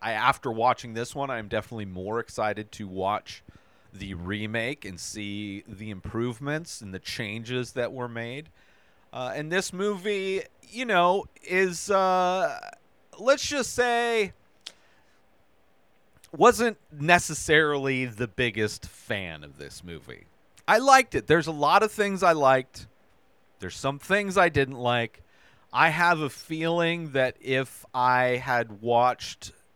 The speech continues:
more of Argento's films, that I would have gotten in the, the right mindset and vibe, understood his vibe a bit more, and probably would have enjoyed this movie more if I had done that.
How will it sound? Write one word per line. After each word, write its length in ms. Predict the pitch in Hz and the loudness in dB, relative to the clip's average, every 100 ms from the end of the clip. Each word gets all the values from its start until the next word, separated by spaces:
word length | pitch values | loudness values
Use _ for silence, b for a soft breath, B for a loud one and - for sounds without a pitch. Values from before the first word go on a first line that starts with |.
| _ _ _ | _ _ _
more 500 | 113 127 143 147 147 | -8 -2 0 0 0
of 420 | 139 135 123 - - | 0 -2 -2 -8 0
Argento's 920 | 131 123 127 123 127 131 113 113 - | 0 0 -2 -4 -4 -4 -2 -4 -8
films, 760 | - - 151 165 196 190 - - b b b b b 98 | -14 -6 -2 -2 -4 -12 -18 -20 b b b b b -2
that 260 | 113 113 - | 0 0 2
I 160 | 117 | 0
would 220 | 113 113 113 | 2 0 -4
have 240 | 107 - | -6 -2
gotten 400 | 120 117 - 117 | 2 2 0 -8
in 220 | 113 107 | -10 -8
the, 400 | 107 104 101 98 95 | -4 -2 -2 -4 -6
the 100 | 107 | -6
right 340 | 104 113 110 - | 0 2 2 -4
mindset 840 | 101 110 117 120 113 - 120 117 - - | -8 -6 -4 -8 -8 -2 0 -2 -6 -14
and 320 | 101 98 92 | -12 -10 -12
vibe, 580 | 90 107 107 110 117 98 | -2 0 4 2 2 -4
understood 540 | 101 101 - 110 107 | -8 -8 -6 -4 -4
his 240 | 107 101 | -6 -8
vibe 480 | 90 101 101 101 107 | -6 -4 0 0 -2
a 80 | 104 | -6
bit 220 | 117 113 | -10 -10
more, 480 | 107 110 110 110 107 b b b b | -8 -6 -4 -4 -8 b b b b
and 160 | 101 - | -12 -8
probably 580 | - 123 117 107 113 | 0 0 0 -6 -6
would 380 | 107 101 110 113 | -6 -6 -4 -4
have 340 | 95 110 104 107 | -2 0 0 -2
enjoyed 720 | 101 87 92 101 107 107 98 | -12 -12 -6 -2 0 -2 -6
this 240 | 107 - | -8 -8
movie 380 | 110 107 104 104 | -8 -8 -8 -8
more 400 | 95 98 107 117 | -8 -6 -4 -4
if 160 | 98 - | -6 -4
I 160 | 104 | -2
had 180 | 95 90 | -2 -6
done 280 | 113 107 127 | -4 -4 -2
that. 260 | 151 160 | 0 0